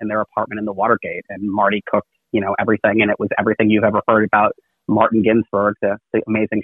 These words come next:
chef. So they were incredibly, incredibly kind and incredibly warm and incredibly welcoming. They, and, and everything people have said, you know, I only saw a, a period of it, but everything I've ever heard people say about their marriage was absolutely true to what I saw. They had a, just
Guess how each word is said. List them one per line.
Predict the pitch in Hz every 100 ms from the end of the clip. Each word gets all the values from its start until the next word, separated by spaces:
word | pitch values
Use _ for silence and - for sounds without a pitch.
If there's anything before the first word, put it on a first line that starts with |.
| -
chef. | 110 101 _ _ _
So | 185
they | 196
were | 196 175
incredibly, | 180 294 311 170 123 110 -
incredibly | 147 - 180 165 123 -
kind | 110 107
and | 104
incredibly | 110 - 110 104
warm | 104 104 101 101
and |
incredibly | 104 - 104 101
welcoming. | 98 - 98 98
They, | 127 123 123
and, | 120 123 _ _ _ _ _
and | 139 151
everything | 180 180 180 160 -
people | 139 135 123 -
have | 117 -
said, | 123 113
you | 117
know, | 113 -
I | 117
only | 120 120
saw | 123 110
a, | 113 - _ -
a | - _
period | 113 113 113
of | 110
it, | 113 113 - _ _ _ -
but | 131 160
everything | 151 156 - 135 123 120
I've | 123 117
ever | 117 120
heard | 120 -
people | 120 -
say | 117
about | 110 110
their | 117
marriage | 107 110 107 101 -
was | 110 -
absolutely | 110 104 - 110 -
true | 113 113
to | 110
what | 104
I | 107 -
saw. | 107 107
They | 117 113
had | 117
a, | 113 110
just | -